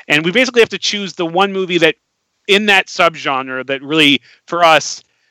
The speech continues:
is essential for Halloween. If we have, can only watch one slasher movie, it's gonna be this. So, uh, for the, for the listeners, you,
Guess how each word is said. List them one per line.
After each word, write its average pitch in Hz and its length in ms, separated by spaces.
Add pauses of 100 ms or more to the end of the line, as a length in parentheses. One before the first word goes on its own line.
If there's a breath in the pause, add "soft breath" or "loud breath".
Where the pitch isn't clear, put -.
(240)
is 165 140
essential 175 520
for 139 200
Halloween. 127 400
If 123 100
we 196 140
have, 202 180
can 208 140
only 220 120
watch 202 280
one 196 180
slasher 185 500
movie, 170 440
it's - 120
gonna 151 140
be 143 140
this. 127 240
So, 151 260 (340 loud breath)
uh, 147 160
for 214 220
the, 202 140
for 202 160
the 202 40
listeners, 202 440
you, 165 260